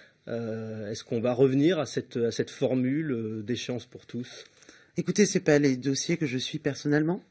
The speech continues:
Speaker 2: C'est Jean-Jacques Urvoas, le nouveau garde des Sceaux, qui suit ces questions-là. Euh, c'est à lui de, de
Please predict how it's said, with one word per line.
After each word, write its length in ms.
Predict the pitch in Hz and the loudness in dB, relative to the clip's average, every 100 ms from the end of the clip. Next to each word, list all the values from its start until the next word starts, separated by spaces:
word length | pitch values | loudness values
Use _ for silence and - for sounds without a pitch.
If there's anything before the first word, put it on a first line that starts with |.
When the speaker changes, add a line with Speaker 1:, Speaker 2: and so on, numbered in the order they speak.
| _ | _
Speaker 2:
C'est 220 | - - 143 | -14 -6 -2
Jean-Jacques 400 | 143 143 139 139 | 0 0 -4 -6
Urvoas, 580 | 120 139 190 - - _ _ _ | -4 0 0 -2 -12 _ _ _
le 60 | 123 | -10
nouveau 220 | 123 131 | -6 0
garde 220 | 135 127 120 | 0 0 0
des 120 | 131 | -2
Sceaux, 200 | - 147 | -2 -6
qui 120 | - | -8
suit 180 | - - | -10 -8
ces 140 | - 127 | -6 -4
questions-là. 600 | 127 - - 123 127 - _ - - - _ - | -4 -6 -4 -2 -2 -6 _ -20 -20 -20 _ -8
Euh, 380 | 135 120 120 85 - - - - | -6 -4 -6 -8 -10 -12 -12 -14
c'est 240 | - 135 | -8 -4
à 80 | 117 | -4
lui 180 | 117 135 | -4 -4
de, 280 | 123 117 113 | -2 -4 -6
de 220 | 120 | -8